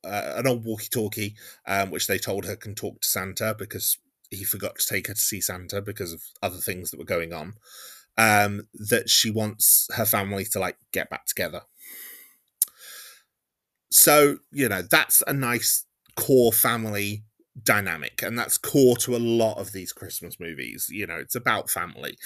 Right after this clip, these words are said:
and there's usually a kid involved. Where this changes is that this, uh,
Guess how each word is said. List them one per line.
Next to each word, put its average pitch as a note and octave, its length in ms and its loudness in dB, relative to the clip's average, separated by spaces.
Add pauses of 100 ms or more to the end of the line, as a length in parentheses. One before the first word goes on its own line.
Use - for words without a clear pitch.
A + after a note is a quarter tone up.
(200)
and F#2+ 100 -8
there's F2 160 -6
usually F2+ 300 -6
a - 40 -6
kid - 220 -10
involved. B1+ 580 -8 (1000)
Where F3 220 8
this F#3 200 2
changes A#2+ 600 2
is A2 260 0
that G#2 160 -6
this, - 360 4
uh, G2+ 640 -4